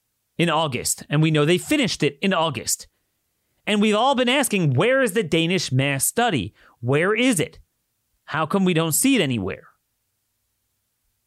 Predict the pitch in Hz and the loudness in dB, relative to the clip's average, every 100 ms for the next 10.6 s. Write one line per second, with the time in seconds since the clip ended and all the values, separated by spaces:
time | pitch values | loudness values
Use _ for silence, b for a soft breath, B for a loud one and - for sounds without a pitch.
0 | _ _ 113 147 214 247 196 _ _ _ | _ _ -2 0 0 0 -4 _ _ _
1 | _ _ _ _ - 175 240 190 165 147 | _ _ _ _ -4 0 0 0 2 2
2 | 147 - 202 190 131 117 117 - _ _ | 0 -2 0 0 0 -2 -4 -8 _ _
3 | _ _ _ _ _ _ _ _ _ _ | _ _ _ _ _ _ _ _ _ _
4 | _ - 175 196 185 165 170 170 143 143 | _ -4 -2 0 0 0 2 2 0 -4
5 | 143 156 175 139 120 120 139 - _ 123 | -4 -2 -2 0 0 0 -4 -14 _ 0
6 | 131 160 147 165 - 120 - 107 95 _ | 2 2 2 0 0 -2 -2 -4 -6 _
7 | _ _ _ _ _ _ _ _ _ _ | _ _ _ _ _ _ _ _ _ _
8 | _ _ _ _ _ - 143 139 - - | _ _ _ _ _ -2 0 0 -2 0
9 | 190 175 143 131 135 131 139 160 - 170 | 0 0 0 0 0 0 0 0 -2 0
10 | 143 127 147 107 80 98 | 0 0 0 0 -4 -10